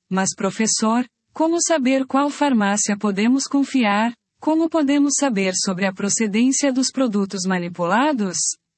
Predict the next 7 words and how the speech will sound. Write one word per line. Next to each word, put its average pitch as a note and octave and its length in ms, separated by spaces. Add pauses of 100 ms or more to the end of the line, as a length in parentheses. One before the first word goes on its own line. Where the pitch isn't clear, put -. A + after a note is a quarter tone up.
(440)
A C#4 100
resposta D4+ 600
é E4+ 120
simples: G#3+ 580 (380)
conheça C4 500
a D4+ 100
empresa, G#3+ 680